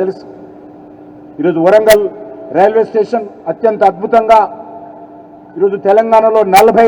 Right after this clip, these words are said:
రైల్వే స్టేషన్లు జరుగుతున్నాయి అభివృద్ధి, అందులో వరంగల్ రైల్వే స్టేషన్ కూడా అభివృద్ధి జరిగింది. ప్రధానమంత్రి గారి చేతుల మీదుగా ఆ వరంగల్ రైల్వే స్టేషన్ను ఇనాగ్రేట్ చేసుకుంది.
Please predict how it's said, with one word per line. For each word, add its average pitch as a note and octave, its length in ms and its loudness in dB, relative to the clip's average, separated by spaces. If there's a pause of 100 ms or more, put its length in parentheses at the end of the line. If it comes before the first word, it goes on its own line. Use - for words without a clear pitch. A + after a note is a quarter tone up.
రైల్వే A#3 260 4
స్టేషన్లు G#3+ 440 -2
జరుగుతున్నాయి G3+ 400 -2
అభివృద్ధి, B3+ 280 -6 (520)
అందులో F#3+ 220 0 (100)
వరంగల్ G3 360 0
రైల్వే F3+ 220 -4
స్టేషన్ F#3 340 -10
కూడా F#3 160 -2 (440)
అభివృద్ధి F3 340 -12
జరిగింది. G#3 340 -4 (520)
ప్రధానమంత్రి G3+ 640 0
గారి G3 220 2
చేతుల A3+ 360 2
మీదుగా G#3 280 2 (500)
ఆ - 100 6
వరంగల్ G#3 380 0
రైల్వే G3 240 0
స్టేషన్ను G3 380 -8 (140)
ఇనాగ్రేట్ F3+ 400 -6
చేసుకుంది. C#3 380 -18